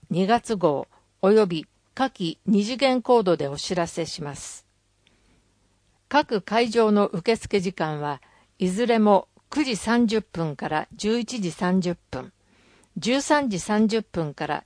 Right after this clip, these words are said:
十五時です。表です。対象地区、受付日、会場の順にお伝えします。対象地区、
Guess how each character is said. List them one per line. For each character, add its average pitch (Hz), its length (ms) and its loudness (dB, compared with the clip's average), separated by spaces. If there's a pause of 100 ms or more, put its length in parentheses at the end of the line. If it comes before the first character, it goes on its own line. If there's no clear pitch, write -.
十 202 260 0
五 196 160 0
時 156 140 -8
で - 140 -10
す。 - 300 -18 (1500)
表 247 200 6
で 220 140 -2
す。 - 320 -10 (720)
対 262 200 2
象 247 300 2
地 - 160 -10
区、 - 240 -12 (400)
受 202 280 0
付 196 320 -2
日、 160 180 -10 (420)
会 262 240 2
場 240 240 4
の 226 160 4
順 196 260 2
に 196 260 0
お 175 100 -2
伝 151 320 -8
え 143 60 -10
し - 180 -12
ま 135 140 -12
す。 - 340 -18 (1800)
対 254 220 2
象 240 280 2
地 - 180 -12
区、 - 200 -14